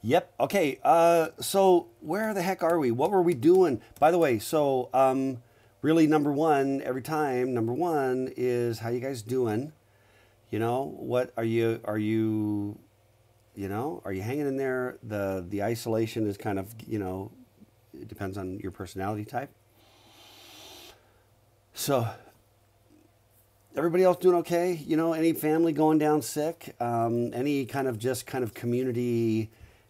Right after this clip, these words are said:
just community health updates that anybody wants to give? Just anything that you know, um,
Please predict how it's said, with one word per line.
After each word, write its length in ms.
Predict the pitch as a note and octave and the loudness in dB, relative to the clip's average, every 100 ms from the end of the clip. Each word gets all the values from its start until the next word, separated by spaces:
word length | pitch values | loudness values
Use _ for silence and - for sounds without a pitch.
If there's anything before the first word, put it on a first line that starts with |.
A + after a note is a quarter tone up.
| _ | _
just 280 | B2+ A#2 | -8 -6
community 340 | - B2+ C3+ B2+ | -6 -4 -2 -2
health 300 | A#2 B2 - | 0 0 0
updates 600 | A#2 A#2 D3 D3 D3+ - | -6 -4 -2 -2 -2 -8
that 120 | A#2+ | -6
anybody 300 | A2+ B2 A#2+ | -4 -2 -2
wants 260 | A#2+ A#2+ A2+ | -2 -4 -6
to 60 | F#2+ | -8
give? 360 | G2+ A#2+ C#3+ | -4 -4 -4
Just 180 | B2 G#2 | -10 -8
anything 440 | A#2 A2+ A2+ A2+ | -6 -6 -4 -4
that 140 | A2 G2+ | -4 -6
you 140 | G#2 | -6
know, 540 | A2 G#2+ G#2 G#2+ G#2+ A2 _ _ _ _ _ _ - | -4 -4 -4 -4 -6 -12 _ _ _ _ _ _ -10
um, 720 | G2 G2 G2 G2+ G2 G2 G#2 | -8 -6 -4 -4 -4 -6 -10